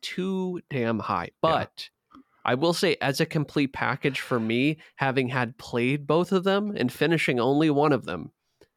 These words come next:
Speaker 1: I liked the size of Miles Morales. Like, that was the perfect experience for me. So regardless of what price I would pay, like, the Spider-Man experience for me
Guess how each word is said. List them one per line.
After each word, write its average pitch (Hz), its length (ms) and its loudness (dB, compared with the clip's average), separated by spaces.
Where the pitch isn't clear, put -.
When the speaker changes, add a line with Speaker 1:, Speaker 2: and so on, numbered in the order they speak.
Speaker 1:
I 139 140 2
liked 175 460 2
the 131 140 4
size 113 720 2
of 120 160 -4
Miles 101 400 0
Morales. 95 400 -2
Like, 113 100 -10
that 156 180 2
was 175 140 2
the 151 80 2
perfect 131 460 -2
experience 98 600 -2
for 98 160 -4
me. 92 160 -6
So 143 140 2
regardless 202 400 4
of 165 100 2
what 147 240 0
price 120 320 0
I 113 80 4
would 117 220 0
pay, 113 340 0
like, 123 160 0
the 123 80 0
Spider-Man 151 500 2
experience 123 640 2
for 117 220 -2
me 113 400 0